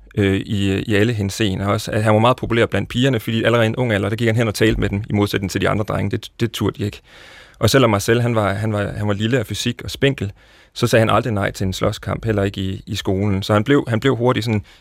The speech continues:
en, en alfahan. Og han fandt så, øh, tre andre drenge, og de fire hang, hang, hang tæt sammen. Og han, øh, de begyndte at, øh,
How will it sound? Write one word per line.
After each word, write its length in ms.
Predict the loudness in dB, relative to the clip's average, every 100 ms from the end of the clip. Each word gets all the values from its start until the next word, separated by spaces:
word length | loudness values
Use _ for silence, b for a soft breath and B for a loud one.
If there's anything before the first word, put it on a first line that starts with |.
| b
en, 160 | -2 0 0
en 140 | 2
alfahan. 540 | 4 2 0 0 -2 -4 _ b b 0
Og 60 | 2
han 120 | 2
fandt 240 | 0 0
så, 120 | 0
øh, 260 | 2 2 0
tre 220 | 0 0
andre 220 | 0 -2
drenge, 380 | -4 -2 0 0
og 60 | -4
de 60 |
fire 240 | -4 -2 -2
hang, 320 | -2 -4 -6 -8
hang, 380 | -2 -2 -2 -10 -6
hang 160 | -4 0
tæt 200 | 0 0
sammen. 320 | -2 -2 -6 _ B B B B B B B B 2
Og 180 | 4 4
han, 280 | 4 4 4
øh, 800 | 4 4 4 2 2 0 -2 -2
de 60 |
begyndte 380 | -2 2 2 2
at, 360 | 2 2 2 -2
øh, 1000 | -4 -4 -4 -4 -6 -6 -6 -6 -6 -8